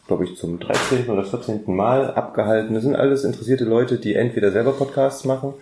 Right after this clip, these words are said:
oder gerne Podcasts hören oder gerne einen machen würden. Und man trifft sich dort einfach, ähm, abends auf ein Bierchen, ähm, erzählt und, ähm, ist wirklich eine entspannte Sache und wie gesagt, sehr wertvoll für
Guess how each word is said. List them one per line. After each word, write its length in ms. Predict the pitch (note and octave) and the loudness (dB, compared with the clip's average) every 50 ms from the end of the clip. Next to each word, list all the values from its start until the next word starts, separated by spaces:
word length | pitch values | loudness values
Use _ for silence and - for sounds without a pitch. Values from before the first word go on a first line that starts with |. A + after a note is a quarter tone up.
| - - - - - - _ | -20 -20 -20 -20 -20 -14 _
oder 560 | - - A2+ A#2+ A#2+ A#2 A2+ A2 A2 G#2+ G#2+ G#2 - | 0 2 2 4 4 4 6 6 6 4 2 2 2
gerne 640 | G#2 G#2 G2+ G2+ G2 G2 F#2+ F#2+ F#2+ F#2+ G2 - - | 2 2 4 2 2 0 0 0 0 -2 -2 -4 -4
Podcasts 420 | G#2 G2+ - - G#2 G2+ - - | -6 -8 -4 -4 -6 -6 -4 -2
hören 400 | A2 A2 A#2 A#2 A#2 A#2 A#2 A2+ | 0 2 2 2 2 0 -2 -4
oder 300 | - - - G2 F#2+ F#2+ | -4 -2 0 0 2 0
gerne 260 | F#2 - G2 G2 G2 F#2+ | 2 0 0 0 0 0
einen 160 | - F2+ F#2 | 0 0 0
machen 300 | F#2+ F#2+ - F#2+ F#2 F2+ | -2 -2 -4 -4 0 2
würden. 420 | A#2+ C#3+ D#3 D#3 E3 E3 - - - - - - - - - | 4 4 4 2 0 -4 -6 -10 -18 -20 -20 -20 -20 -16 -8
Und 80 | - A2 | -4 -2
man 80 | G#2 G#2 | -2 0
trifft 180 | - A#2+ A#2+ | -2 -4 -4
sich 100 | - C3 | 0 0
dort 140 | C3+ C3 - | 2 2 2
einfach, 420 | - A#2+ B2+ B2+ C3+ C3+ C3+ - - | 2 0 0 0 0 -2 -2 -2 -2
ähm, 240 | - G#2 G#2+ A2 G#2 | -2 -2 0 0 2
abends 300 | G2 G#2 G#2+ A2+ A2+ A2 | 2 2 0 0 0 0
auf 160 | - - - | 0 0 -2
ein 80 | G2 | -2
Bierchen, 420 | F#2+ G#2 A2+ A2 - B2 A#2 A2+ G#2 | -2 0 0 0 0 -2 -4 -2 -2
ähm, 300 | - F2 F#2 F#2+ F#2+ E2 | -2 0 0 0 -2 -2
erzählt 600 | D2+ - - - - A2+ A2+ A#2+ A#2+ - - - - - - - - - - - _ _ - | -2 -4 -2 0 0 2 2 2 0 -4 -10 -18 -16 -14 -14 -14 -14 -18 -20 -20 _ _ 0
und, 720 | G2 G2+ G2+ G2 G2 G2 G2 G2 G2 G2 G2 F#2+ G2 - - | 2 4 4 4 4 2 2 0 0 0 -2 -2 -4 -4 -4
ähm, 360 | F2+ F2+ F#2 F#2+ F#2 F2 F2 - | -2 -2 -2 -2 -2 -2 -2 -2
ist 200 | - - - - | -2 -4 -4 -4
wirklich 200 | G#2+ G#2+ - A#2 | -4 -2 0 0
eine 100 | A2 - | 0 0
entspannte 380 | G2+ G2+ - - G#2+ A#2 A2 | 0 0 -2 -2 -2 -2 0
Sache 280 | G2 G#2 G#2+ - C3 B2+ | 0 0 0 2 2 0
und 360 | A#2 - - G#2 G#2+ G#2 G#2 | 0 2 2 0 0 2 0
wie 40 | A2 | 0
gesagt, 240 | A2+ A2 G#2 G#2 - | 0 0 0 0 -2
sehr 300 | - D#2+ F2 G2+ A2+ A2+ | -2 -2 0 2 2 4
wertvoll 480 | A#2+ B2 B2 - - G2 F#2+ F#2+ F#2+ | 2 2 2 2 2 2 2 2 2
für 640 | F#2+ F#2+ - - - G2 G2+ G2 G2 G2 G2 G2 | -2 -6 -6 0 2 4 6 6 6 4 0 -4